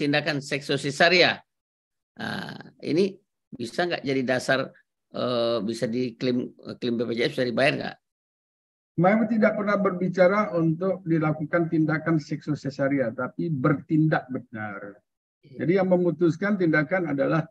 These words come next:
Speaker 2: tim.
Speaker 1: Tetap dokter kebidanan.
Speaker 2: Dokter, dokter, dokter kebidanan ya. Dokter kebidanan memutuskan, oh ini berdasarkan data me-, yang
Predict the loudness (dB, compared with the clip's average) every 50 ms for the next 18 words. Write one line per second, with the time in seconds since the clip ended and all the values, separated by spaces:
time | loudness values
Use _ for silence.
0 | _ -4 -4 0 0 0 0 2 0 0 _ _ -10 -10 -6 -2 0 0 2 6
1 | 6 6 6 6 4 2 0 0 0 0 -2 -4 -2 -2 -2 -2 0 0 -2 0
2 | 2 8 8 8 8 8 6 6 4 4 2 0 0 -2 -4 -4 -6 -6 0 2
3 | 2 2 2 0 0 2 4 4 2 4 4 2 4 2 2 0 -2 -4 -4 -6
4 | -2 0 -2 -2 -2 -4 -8 -6 -2 0 2 2 2 2 4 4 4 4 4 2
5 | 0 0 2 2 4 4 4 2 _ _ _ _ _ 0 4 4 4 4 2 4
6 | 4 4 4 4 0 -4 -8 -12 _ _ _ _ _ _ _ _ _ _ -8 -4
7 | 0 0 0 0 0 4 4 4